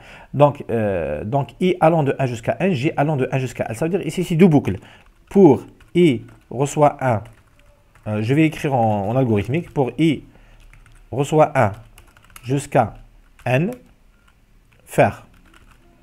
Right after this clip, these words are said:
Pour G reçoit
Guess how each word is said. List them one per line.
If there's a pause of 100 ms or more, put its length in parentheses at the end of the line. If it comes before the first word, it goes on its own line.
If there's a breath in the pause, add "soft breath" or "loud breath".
(1000)
Pour (320)
G (380)
reçoit